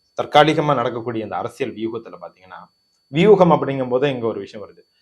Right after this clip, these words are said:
யதார்த்தமா இருக்கக்கூடியவங்க வந்து களத்துல ரொம்ப நாள் நிக்க மாட்டாங்க. ஆனா இவர் அந்த, அதையும் தாண்டி நீங்க சொல்லக்கூடிய இந்த மாதிரியான சூழ்ச்சிகளையும் தாண்டி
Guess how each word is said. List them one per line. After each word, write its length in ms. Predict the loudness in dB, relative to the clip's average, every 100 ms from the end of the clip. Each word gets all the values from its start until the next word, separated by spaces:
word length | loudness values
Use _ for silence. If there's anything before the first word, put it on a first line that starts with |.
| _ -4
யதார்த்தமா 480 | 6 6 8 4 4
இருக்கக்கூடியவங்க 520 | 2 -4 -4 -4 -6
வந்து 160 | -6
களத்துல 380 | -4 -4 -4 -6
ரொம்ப 180 | -6 -8
நாள் 180 | -12 -12
நிக்க 180 | _ -20
மாட்டாங்க. 380 | -20 -20 -20 _ _ _ _ _ 2
ஆனா 120 | 6
இவர் 240 | 8 10 8
அந்த, 220 | 6 6
அதையும் 400 | 6 6 4 2
தாண்டி 460 | 6 6 4 0 0 0
நீங்க 180 | -2 -6
சொல்லக்கூடிய 400 | -2 -2 0 0
இந்த 140 | -2 -4
மாதிரியான 380 | -4 -4 -4 -6
சூழ்ச்சிகளையும் 760 | -2 -2 0 0 0 -2 -8
தாண்டி 400 | -10 -10 -10 _